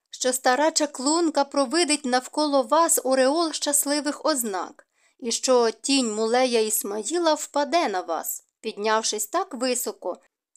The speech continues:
як на те заслуговують ваша краса і розум». Анжеліка остерігалася його переконувати. Тепер вона мала надію, що від піклувальника гарему можна очікувати деякої гуманності.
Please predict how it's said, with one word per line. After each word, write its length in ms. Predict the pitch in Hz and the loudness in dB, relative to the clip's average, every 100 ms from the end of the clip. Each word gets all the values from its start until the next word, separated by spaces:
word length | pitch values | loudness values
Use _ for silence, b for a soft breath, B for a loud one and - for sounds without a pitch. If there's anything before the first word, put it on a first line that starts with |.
| - | -12
як 280 | 233 226 220 | 0 0 2
на 140 | 233 | 0
те 220 | 233 381 349 | 0 2 4
заслуговують 1000 | 320 320 294 294 285 285 254 254 247 220 | 4 2 0 2 4 2 2 -2 -4 -4
ваша 360 | 202 208 220 | -4 -2 -6
краса 480 | 202 202 196 - 202 | -6 -6 -2 0 0
і 120 | 240 | 0
розум». 540 | 262 226 185 156 - - _ _ _ _ | 0 -2 -4 -12 -14 -20 _ _ _ _
Анжеліка 580 | - 254 320 403 427 330 | -2 2 4 4 6 6
остерігалася 800 | 294 - 254 240 294 285 254 - | 4 4 2 4 4 4 4 2
його 260 | 214 214 247 | 0 0 -2
переконувати. 1000 | 247 233 226 302 302 202 170 170 175 165 - _ - | 0 -4 -4 -4 -2 -4 -6 -10 -12 -16 -20 _ -12
Тепер 400 | 208 - 226 226 | -8 0 0 2
вона 240 | 226 226 | 2 2
мала 320 | 226 262 254 | 2 2 2
надію, 640 | 247 254 214 311 277 370 165 b b b | 0 -2 -2 -2 0 -4 -8 b b b
що 200 | - 311 | -6 -2
від 220 | 247 - | -2 -4
піклувальника 760 | 233 - 220 240 262 247 233 | -8 -4 0 4 4 2 0
гарему 460 | 214 220 240 311 269 | 0 0 0 2 2
можна 400 | 254 262 254 254 | 2 0 0 -2
очікувати 720 | 247 - 240 240 233 226 220 | -2 -4 -8 -6 -6 -4 -4
деякої 580 | 202 196 208 208 220 214 | -4 -2 -2 -2 -4 -4
гуманності. 960 | 226 254 226 170 165 175 - - - | -2 0 -2 -4 -8 -12 -12 -12 -14